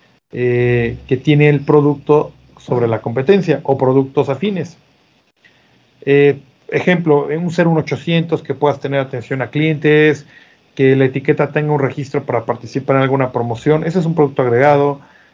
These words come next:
Eh, si tú compras a lo mejor una lavadora, producto agregado sería que te incluya el flete, que no te lo cobren, que te lo instalen, que además te capaciten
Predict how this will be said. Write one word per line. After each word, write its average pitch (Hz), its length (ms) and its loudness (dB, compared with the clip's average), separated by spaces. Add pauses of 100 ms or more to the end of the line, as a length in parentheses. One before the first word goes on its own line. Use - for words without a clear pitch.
(280)
Eh, 135 460 -2 (120)
si - 200 -6
tú 165 140 0
compras 170 320 2
a 147 40 2
lo 135 80 0
mejor 135 320 0
una 156 240 0
lavadora, 131 600 0 (600)
producto 165 400 0
agregado 156 340 2
sería 147 340 -4
que 147 100 -8
te - 140 -10
incluya 143 340 0
el 131 100 0
flete, 147 720 2
que 143 60 -10
no 131 140 -8
te - 120 -6
lo 117 120 -4
cobren, 147 540 0
que 143 120 -8
te - 120 -8
lo 123 60 -6
instalen, 143 560 -2
que 135 100 -4
además 135 340 -2
te 139 120 -2
capaciten 165 960 0